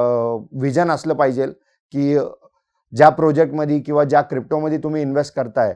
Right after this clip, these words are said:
की ते जेन्युइन, किती जेन्युइन आहे, त्याच्या मागे, अ, को-, कोण लोक काम करताय, अ, त्याचं मार्केटिंग कशी आहे किंवा का ते सस्टेन करू शकतं लाँग टर्म फ्युचरमध्ये. अ, तर ते जर तुम्हाला कळलं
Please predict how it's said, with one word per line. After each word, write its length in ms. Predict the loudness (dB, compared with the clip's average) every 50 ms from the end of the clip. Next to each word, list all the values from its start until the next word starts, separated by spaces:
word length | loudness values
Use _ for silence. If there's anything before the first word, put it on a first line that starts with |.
| -8 _ _
की 80 | -8
ते 320 | -4 -4 -4 -4 -4 -6 -2
जेन्युइन, 480 | 0 0 2 2 0 0 0 -2 -4 -8 -12 -18 -12 -6
किती 260 | -6 -4 0 0 0
जेन्युइन 400 | 2 2 0 0 0 -2 -2 -2
आहे, 80 | -2 -2
त्याच्या 240 | -4 -2 -2 0 0
मागे, 520 | 0 0 0 0 2 0 0 0 -2 -6 -6
अ, 280 | -2 0 0 2 0
को-, 340 | 0 -2 -4 -6 -8 -8 -8 _ 0
कोण 200 | 2 2 4 4
लोक 240 | 4 4 4 4 0
काम 360 | 0 0 0 0 0 -2 -2
करताय, 500 | -2 -2 -2 0 0 0 2 2 0 -2 -6 _ _ _ _ _ _ _ _
अ, 220 | -2 0 2 0
त्याचं 540 | 0 0 -2 -2 0 0 -2 -2 -2 -6 -4
मार्केटिंग 520 | 0 0 0 0 0 -4 -4 -4 -4 -4 -2
कशी 380 | -2 -4 -4 -2 -4 -2 -2
आहे 120 | -2 -2 -4
किंवा 380 | -4 -4 0 4 6 6 4 4 0 _ _ _ _ _ _ _ _ _ _ _ _ _ _ _
का 160 | 6 6 6 6
ते 220 | 6 2 0 0
सस्टेन 460 | 0 0 -2 -4 -2 -2 -2 0 2
करू 160 | 2 2 0
शकतं 440 | 0 -2 -6 -6 -4 0 2 2 2
लाँग 280 | 4 4 2 2 2 0 0
टर्म 140 | 0 -2 0
फ्युचरमध्ये. 840 | -4 -6 -6 -4 -4 -4 -4 -4 -6 -6 -8 -8 -12 -12 -16 _ _ _ _ _ _ _ _ _ _
अ, 320 | -4 -2 0 0 0 0 -2 -4 -6 _ _ _ _ _ _ _ _
तर 220 | 2 2 2 2 -2 -6 _ _ _ _ _ _ _ _ _ _ _ _ _ _ _
ते 160 | 4 4 6 6
जर 180 | 6 4 2
तुम्हाला 340 | 2 0 0 2 4 4 4
कळलं 460 | 4 4 4 4 6 6 4 4 2